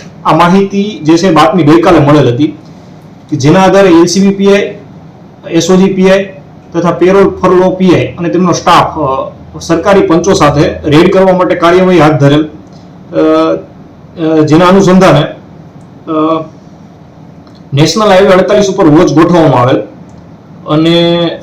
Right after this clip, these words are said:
જે તોરલ હોટલ પાસે જે ટ્રક નંબર છે એમ એચ ચાલીસ સી ટી ચોત્રીસ એકોતેર, ત્યાં નાકાબંધી કરતા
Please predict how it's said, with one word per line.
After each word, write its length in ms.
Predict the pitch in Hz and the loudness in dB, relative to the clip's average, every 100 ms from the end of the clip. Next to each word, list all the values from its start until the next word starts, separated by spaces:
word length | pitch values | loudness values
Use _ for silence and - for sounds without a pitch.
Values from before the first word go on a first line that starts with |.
| - - - - | -20 -20 -20 -8
જે 80 | 151 | -4
તોરલ 460 | 165 180 208 165 | 0 2 4 4
હોટલ 260 | 175 202 190 | 4 2 2
પાસે 560 | 185 185 196 208 - - - - - | 2 2 0 0 -4 -10 -20 -20 -20
જે 500 | - 151 160 185 175 - | -12 -2 2 2 0 0
ટ્રક 220 | 180 185 | 0 2
નંબર 220 | 190 190 | 2 2
છે 120 | 175 | 2
એમ 200 | 170 170 | 2 4
એચ 160 | 196 196 | 2 0
ચાલીસ 320 | 175 175 196 - - - - 151 | 0 0 0 -2 -8 -10 -8 -6
સી 220 | 180 185 | -2 -2
ટી 240 | 202 214 | -2 -4
ચોત્રીસ 380 | 175 175 190 151 | -2 -2 -2 -2
એકોતેર, 440 | 180 175 139 - - - - - - - - | 0 0 0 -4 -8 -20 -20 -20 -20 -20 -6
ત્યાં 140 | 170 | 0
નાકાબંધી 520 | 160 185 190 190 196 190 | 0 2 2 4 2 2
કરતા 480 | 190 180 160 - | 0 0 -2 -2